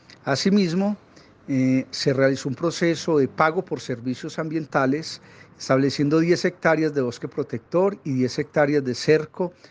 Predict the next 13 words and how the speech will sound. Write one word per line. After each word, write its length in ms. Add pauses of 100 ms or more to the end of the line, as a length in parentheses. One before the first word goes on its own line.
(260)
de 80
aislamiento 680 (500)
alrededor 600
de 340 (380)
unos 300
predios 680 (300)
donde 760 (100)
con 180
sistemas 540
silvopastoriles 1160 (460)
se 640
permite 580 (540)
que 460